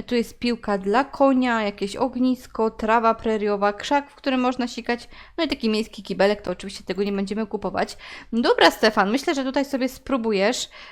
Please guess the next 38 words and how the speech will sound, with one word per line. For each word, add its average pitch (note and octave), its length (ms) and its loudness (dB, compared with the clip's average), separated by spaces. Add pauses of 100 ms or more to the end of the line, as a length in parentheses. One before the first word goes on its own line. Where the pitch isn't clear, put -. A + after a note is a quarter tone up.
e, A3 120 -2
przyrządzić B3 640 0
nektar, G#3+ 380 0
tylko A3 200 -8
tak, - 240 -4
nie A3 120 0
mamy B3 260 2
żadnych A#3+ 360 0
tych G#3+ 200 -6
naszych, A3 460 -2 (360)
moglibyśmy A#3+ 480 -4
zrobić A3+ 340 -6
z - 280 -10
siana, G3+ 680 -2
z - 100 -20
tej G3+ 180 0
trawy, G3+ 480 0 (340)
ale A3+ 180 2
to A3+ 80 -10
wymaga A3 360 0
trzeciego A#3 440 -4
poziomu. G#3 540 -2
Na A3 160 2
razie, A#3 420 2 (480)
e, G3+ 280 -2 (360)
kupmy B3+ 340 0
sobie G#3 240 -4
może G3+ 260 -2
te, G#3 220 -2
bo G#3 200 -2 (140)
rozumiem, A3+ 400 -4
że A3 80 -6
nasze G#3+ 240 -2
tutaj A3 240 -4
roślinki A3+ 440 -6
jeszcze G#3+ 260 -4
owocków A3 580 -6
właśnie G#3 400 -4